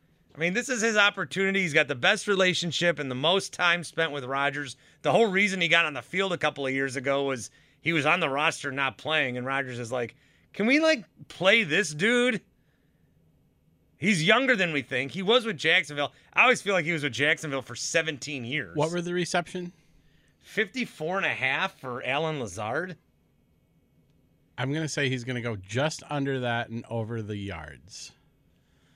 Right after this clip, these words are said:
Speaker 2: Push
Speaker 1: Uh,
Speaker 2: for
Speaker 1: you could pull that one. Over under Allen Lazard, fifty-four and a half catches.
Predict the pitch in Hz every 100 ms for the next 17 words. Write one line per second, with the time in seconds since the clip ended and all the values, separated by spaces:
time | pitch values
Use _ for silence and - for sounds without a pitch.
0 | _ _ _ _ _ _ _ - - 156
1 | 165 160 151 151 - 196 226 220 - 156
2 | 143 135 156 120 104 101 107 _ _ _
3 | _ 165 190 175 165 170 151 143 151 147
4 | 135 117 131 123 - 131 131 - 127 123
5 | 113 110 - 113 110 - 87 80 -